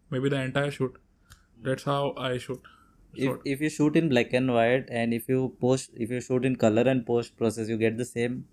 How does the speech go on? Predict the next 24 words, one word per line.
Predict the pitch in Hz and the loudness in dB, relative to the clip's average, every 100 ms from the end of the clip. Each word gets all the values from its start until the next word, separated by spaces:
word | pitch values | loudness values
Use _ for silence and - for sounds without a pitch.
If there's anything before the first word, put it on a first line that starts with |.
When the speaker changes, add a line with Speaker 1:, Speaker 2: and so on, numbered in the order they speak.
| _ _ _ | _ _ _
Speaker 2:
or | 120 | 2
you | 117 | 2
get | 107 117 117 | 4 2 4
more | 113 113 | 4 4
depth | 107 113 - | 4 2 0
if | 104 | -6
you | 120 | -6
shoot | - 120 | -2 2
directly | 113 101 101 107 110 | 4 4 4 2 0
in | 104 | 0
black | 98 98 | 0 -2
and | 95 | -4
white? | 95 - - - | -6 -10 -20 -12
Speaker 1:
Uh, | 147 139 151 160 160 | -6 -4 -2 -2 -4
it's | 160 - | -6 -8
depends | 139 131 139 156 165 | -4 -2 0 0 0
on | 165 | 0
your, | 165 | -2
how | 139 139 | -2 -2
you | 147 | -2
set | 151 131 127 | -2 -2 -2
up | 135 | -2
your | 147 143 | -2 -4
camera. | - 123 123 | -6 -6 -6